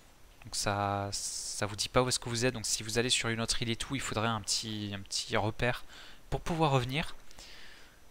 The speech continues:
Euh, donc voilà, la seule question qui reste en fait pour le lit, c'est ça, c'est de savoir si ça sauvegarde ou non. En tout cas,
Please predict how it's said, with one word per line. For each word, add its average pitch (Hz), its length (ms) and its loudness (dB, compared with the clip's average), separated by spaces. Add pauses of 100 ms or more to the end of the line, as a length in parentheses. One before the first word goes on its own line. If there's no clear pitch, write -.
(140)
Euh, 107 400 4
donc 123 160 0
voilà, 135 180 12
la 117 80 4
seule - 180 4
question 147 300 2
qui - 200 2
reste 135 220 6
en 123 40 -2
fait 147 140 0
pour 127 160 -4
le 117 60 2
lit, 120 200 -4
c'est - 160 0
ça, 101 160 2
c'est - 140 -4
de - 40 -6
savoir 117 180 0
si - 100 0
ça 110 100 -4
sauvegarde 110 340 -2
ou 104 60 -8
non. 95 120 -8 (960)
En 170 100 8
tout - 140 -2
cas, 175 360 6